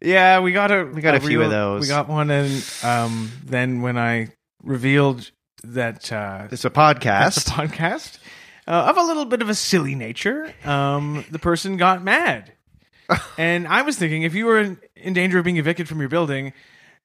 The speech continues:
Speaker 1: would you go on Facebook and just type in landlord, and then the first thing that came up, message them, even if it's a podcast, instead of, uh, contacting your local landlord and tenant board?
Speaker 2: <laughs>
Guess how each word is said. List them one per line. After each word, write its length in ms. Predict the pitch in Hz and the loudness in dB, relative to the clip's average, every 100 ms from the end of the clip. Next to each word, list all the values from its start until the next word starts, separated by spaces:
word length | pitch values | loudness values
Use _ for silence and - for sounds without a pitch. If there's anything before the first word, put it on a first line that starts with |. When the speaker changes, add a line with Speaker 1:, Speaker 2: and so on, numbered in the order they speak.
| _ _ | _ _
Speaker 1:
would 200 | 165 170 | -2 0
you 100 | 170 170 | 2 2
go 240 | 170 185 | 4 4
on 160 | 202 202 | 4 2
Facebook 540 | 196 202 208 214 214 | 0 0 2 0 2
and 120 | 190 175 | 0 0
just 200 | 180 147 _ _ | -2 -4 _ _
type 300 | - 170 180 | -4 0 2
in 360 | 185 175 180 160 | 2 2 2 -2
landlord, 540 | 151 170 214 220 240 226 | 0 0 2 4 4 2
and 80 | 175 | 0
then 220 | 160 156 | 0 0
the 120 | 156 | -4
first 380 | 151 - 156 160 | -4 2 2 2
thing 140 | 175 165 | 0 0
that 80 | 156 | -2
came 240 | 165 151 | -2 0
up, 260 | 165 208 _ 135 | 0 -2 _ -8
message 420 | 131 151 202 214 | -4 -4 -4 -4
them, 220 | 269 220 | -4 0
even 160 | 170 165 | 0 2
if 140 | 151 | 0
it's 120 | 151 | -2
a 40 | 131 | -2
podcast, 640 | 160 175 139 120 113 - - - - - | 2 2 2 -4 -6 -8 -20 -20 -20 -8
instead 340 | 147 - 139 | -6 -2 0
of, 280 | 135 120 120 - | 0 -4 -12 -10
uh, 280 | 117 113 110 _ - | -6 -6 -10 _ -8
contacting 460 | 117 110 110 120 | -6 -6 -8 -6
your 300 | 113 110 107 - | -4 -4 -6 -10
local 260 | 123 117 117 | -10 -10 -8
landlord 300 | 113 110 113 | -6 -4 -6
and 80 | 113 | -6
tenant 260 | 120 131 - | -8 -4 0
board? 240 | - 220 - 208 - | 2 2 0 -2 -2
Speaker 2:
<laughs> 100 | - | -4